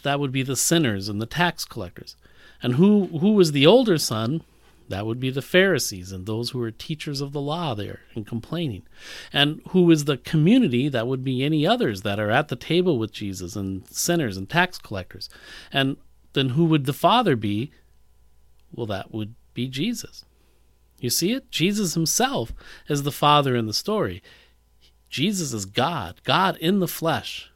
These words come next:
before the Pharisees. And he's the one that they are mad at.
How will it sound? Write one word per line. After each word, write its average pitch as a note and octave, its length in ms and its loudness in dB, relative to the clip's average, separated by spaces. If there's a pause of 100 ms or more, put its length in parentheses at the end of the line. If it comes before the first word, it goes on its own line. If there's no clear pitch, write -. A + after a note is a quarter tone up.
before E3+ 460 -4
the F3 120 -4
Pharisees. - 720 -6 (220)
And A2 100 -10
he's G#3 380 0
the G#3+ 100 4
one F#3 300 4
that A2+ 160 -2
they C3+ 140 -2
are C3 100 -2
mad F3+ 340 -2
at. G2 260 -6